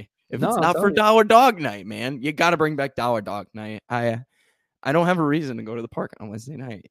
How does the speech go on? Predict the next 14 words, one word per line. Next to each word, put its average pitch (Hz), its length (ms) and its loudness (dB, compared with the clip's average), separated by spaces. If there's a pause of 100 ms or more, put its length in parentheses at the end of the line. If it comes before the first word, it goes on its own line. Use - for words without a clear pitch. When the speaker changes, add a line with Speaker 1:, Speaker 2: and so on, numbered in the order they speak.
(120)
Speaker 2:
I - 80 -12
mean, 127 140 -8
I 143 100 -6
got 165 140 -2
a 160 40 2
weekend 135 440 -8
package - 520 -20 (340)
for 123 80 -16
Speaker 1:
Right. 110 200 -6
Speaker 2:
tickets. - 480 -14
Like, 110 180 -10
I'm 139 100 -12
Speaker 1:
No. - 80 -8
Speaker 2:
not 123 180 -4